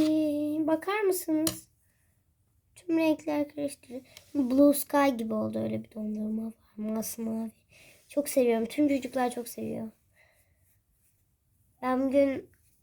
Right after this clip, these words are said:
iki top, Ikea'nın iki top dondurma verdiğimi bilmiyordum.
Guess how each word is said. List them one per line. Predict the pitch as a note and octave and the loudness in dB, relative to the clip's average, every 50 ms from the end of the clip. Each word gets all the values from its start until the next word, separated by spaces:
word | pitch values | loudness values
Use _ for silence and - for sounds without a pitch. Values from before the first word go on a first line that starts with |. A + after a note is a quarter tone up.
| _ _ _ _ - | _ _ _ _ -18
iki | - - - - | -16 -16 -2 2
top, | D4+ D4 C#4+ - - _ _ _ _ - | 4 4 4 2 -4 _ _ _ _ -16
Ikea'nın | C4 - - C#4+ C#4 C4+ C#4 C#4 C#4 C4+ | -16 -8 -6 -4 -2 0 0 0 0 -2
iki | C4+ C4 - D4 | -4 -6 -4 0
top | D4+ C#4+ C4+ C4+ - - | 0 0 0 -2 -2 -2
dondurma | C#4+ C4+ C4+ C4 C4 C4+ C4+ C4 B3+ B3+ | 0 0 2 2 0 0 0 -2 -2 -2
verdiğimi | - B3+ B3+ B3 B3 A#3+ B3 A#3+ | 0 -2 -2 -2 -4 -4 -6 -4
bilmiyordum. | B3 C4 C4 C4 C4 B3 A#3 A3+ A3+ D#4 E4 | -4 -4 -4 -2 -2 -2 -2 -4 -6 -8 -14